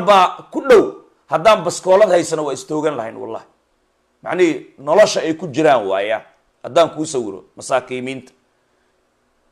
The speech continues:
Waxaysan iyagoo ku shaqo lahayn ayaa dusha laga saarayaa. Shilka kuwii geystay ayaana sida samaynaya.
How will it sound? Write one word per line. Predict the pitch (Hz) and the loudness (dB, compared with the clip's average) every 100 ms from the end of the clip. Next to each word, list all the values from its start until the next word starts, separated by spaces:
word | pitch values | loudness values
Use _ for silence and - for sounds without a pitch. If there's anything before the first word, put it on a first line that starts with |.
| _ _ - | _ _ 0
Waxaysan | - 254 262 - 220 | 4 6 4 2 0
iyagoo | 233 262 240 | 4 6 6
ku | 269 | 2
shaqo | 233 247 262 | -4 2 4
lahayn | 247 214 254 240 135 - _ _ _ _ _ _ _ _ _ _ _ _ _ _ _ | 6 6 6 4 0 -8 _ _ _ _ _ _ _ _ _ _ _ _ _ _ _
ayaa | 160 190 175 | -2 0 -2
dusha | 175 - | -6 -8
laga | 151 156 | -6 -6
saarayaa. | 160 143 135 98 87 _ _ _ _ _ _ _ - | -4 -4 -4 -8 -14 _ _ _ _ _ _ _ -4
Shilka | 277 262 220 | -2 0 -2
kuwii | 208 254 240 156 | -4 -6 -8 0
geystay | 180 196 196 - 247 254 - _ - | 4 4 2 0 0 0 -8 _ -6
ayaana | 190 208 170 | -2 0 -2
sida | 190 175 | -6 -8
samaynaya. | 160 135 143 127 76 | -8 -10 -10 -10 -14